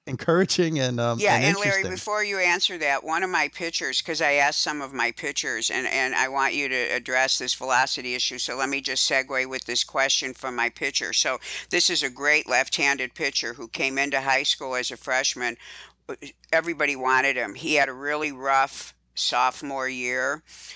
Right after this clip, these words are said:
Speaker 2: Things happened to him mechanics-wise. He declined, a little injury here and there,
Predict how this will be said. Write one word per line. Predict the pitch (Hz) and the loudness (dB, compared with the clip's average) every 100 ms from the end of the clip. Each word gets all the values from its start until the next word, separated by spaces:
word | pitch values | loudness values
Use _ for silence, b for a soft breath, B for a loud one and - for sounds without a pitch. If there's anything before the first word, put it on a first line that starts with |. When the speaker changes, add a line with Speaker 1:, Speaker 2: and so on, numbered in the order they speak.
| B | B
Speaker 2:
Things | - 165 151 - | -2 0 2 2
happened | 139 139 - 139 | 4 4 2 -2
to | 139 | -2
him | 143 139 139 | 0 0 0
mechanics-wise. | 120 - 131 131 131 - 135 127 123 127 | -4 -2 0 2 0 -2 -2 2 2 2
He | 127 | -2
declined, | 117 117 - 131 127 127 127 127 | -6 -8 -4 2 4 6 4 0
a | |
little | 117 127 123 | -4 -4 -4
injury | 123 135 127 131 131 | -2 -2 -4 -4 -4
here | 131 123 | -2 -2
and | 123 | -2
there, | 123 123 123 | 2 4 2